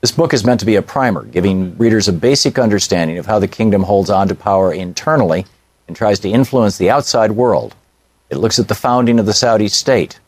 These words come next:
the treatment of dissidents, religious minorities, women, and migrant workers, the spread of Wahhabism, the kingdom's relationship with the West, and its role in the region, and what the future might hold.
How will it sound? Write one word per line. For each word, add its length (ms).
the 80
treatment 320
of 100
dissidents, 560
religious 380
minorities, 600
women, 300
and 80
migrant 360
workers, 460
the 60
spread 300
of 80
Wahhabism, 720
the 80
kingdom's 400
relationship 680
with 120
the 80
West, 440
and 80
its 160
role 260
in 60
the 80
region, 400
and 100
what 160
the 100
future 320
might 200
hold. 400